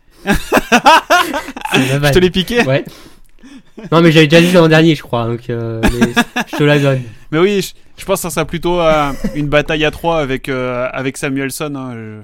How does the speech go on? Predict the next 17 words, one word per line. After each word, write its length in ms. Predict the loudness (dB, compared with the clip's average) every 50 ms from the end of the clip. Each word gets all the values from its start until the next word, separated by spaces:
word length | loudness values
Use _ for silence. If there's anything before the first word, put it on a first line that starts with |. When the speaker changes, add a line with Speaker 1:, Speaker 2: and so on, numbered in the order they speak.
| -20 _ _
Speaker 2:
je 80 | _ -18
pense 160 | -16 -16 -14 -12
que 420 | -12 -12 -10 -10 -10 -10 -10 -12 -12 _ _ _ _ _ _ _ _ _ _ _ _ _ _ _ _ -14
il 60 | -12
y 40 | -12
a 40 | -8
pas 140 | -6 -6 -4
mal 140 | -4 -4
de 80 | -4 -4
gens 100 | -4 -6 -8
qui 100 | -10 -12
vont 100 | -12 -12
être 80 | -12 -12
du 140 | -14 -14 -14
même 180 | -14 -12 -12 -14
avis, 240 | -14 -14 -14 -12 -10
mais 520 | -10 -10 -8 -8 -8 -8 -8 -8 -8 -10